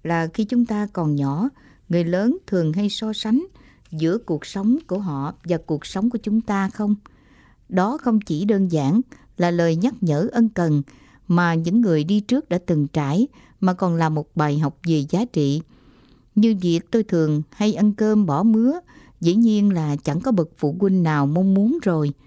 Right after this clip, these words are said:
Nhưng người ta chỉ thực sự hiểu rõ giá trị của thức ăn khi chúng ta rất đói mà chẳng có cái gì bỏ vào bụng. Và với một đứa trẻ, dĩ nhiên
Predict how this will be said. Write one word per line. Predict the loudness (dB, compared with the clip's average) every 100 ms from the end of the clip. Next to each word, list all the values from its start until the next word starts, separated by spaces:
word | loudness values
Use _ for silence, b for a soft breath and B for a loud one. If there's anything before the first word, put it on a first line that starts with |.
| b b b b 0
Nhưng | 2
người | 2 0
ta | -2 -2
chỉ | 0 -2
thực | 0 -2
sự | 0 -2 0
hiểu | 0 -2
rõ | -2 -2 -2
giá | -2 -4
trị | -2 -4 -2
của | -4
thức | -6 -6
ăn | 0 2 2 b b b -18 -2
khi | 0
chúng | 0 0 0
ta | 0 0 -2
rất | -4 -2
đói | -2 0 -2 -4 -2
mà | 0 2 0 -2 -4
chẳng | -2 -2
có | -2 -2
cái | -2
gì | 0 0 0
bỏ | -2 -2 0
vào | 0
bụng. | 0 0 0 b b b b b b _
Và | 0 2 2 0 0
với | 2
một | 2 0 0
đứa | 0
trẻ, | 0 0 0 -2 B B B
dĩ | -2 2
nhiên | 4 6 4